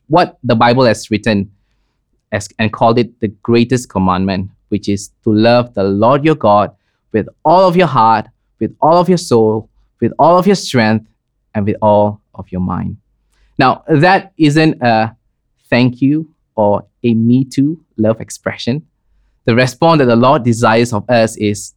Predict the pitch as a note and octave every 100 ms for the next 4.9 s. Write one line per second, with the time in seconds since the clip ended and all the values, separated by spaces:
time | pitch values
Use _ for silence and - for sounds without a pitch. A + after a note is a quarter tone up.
0 | - B2+ A#2+ C#3+ F#3 F3+ F#3+ F#3 F3 C3+
1 | C3+ - - E3 F3 A#3+ A#3 A#2+ G2+ -
2 | _ _ _ _ _ _ _ _ _ _
3 | C3 B2+ A3+ - C3+ A#2+ A#2 B2 A#2+ B2
4 | _ _ _ _ - E2 - - -